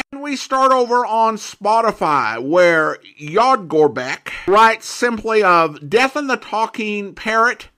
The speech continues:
defective. With a little more detail, uh, have a comment from S M on YouTube regarding Death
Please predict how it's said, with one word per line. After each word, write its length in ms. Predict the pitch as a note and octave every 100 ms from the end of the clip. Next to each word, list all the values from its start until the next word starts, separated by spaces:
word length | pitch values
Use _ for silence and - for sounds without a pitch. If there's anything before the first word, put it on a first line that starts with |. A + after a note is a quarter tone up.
| -
defective. 1040 | D3 A#3 - C4 - - F#3 A2 - A#2 B3+
With 160 | C4+
a 80 | C#4+
little 380 | D#4+ E4+ D#4+ B3
more 440 | E3 D#3+ F#3+ A3+
detail, 720 | F3+ D#3+ D3+ E3+ C#3 C#3 F3+ D3+
uh, 340 | F3 D3 B2
have 200 | D#3 D3
a 40 |
comment 460 | D3 G3 F3+ F3+ E3+
from 220 | - C#3 -
S 360 | F3+ G3 - - - -
M 380 | E3+ G#3 G3 F3+
on 280 | D3 D3 C#3+
YouTube 720 | C#3+ F3+ B3 - D3+ C#3+ C#3+ -
regarding 920 | D3+ D#3 D#3+ E3 F3 F3+ E3+ E3+ C#3
Death 480 | F#2 A#2 C3 C#3+ C#3+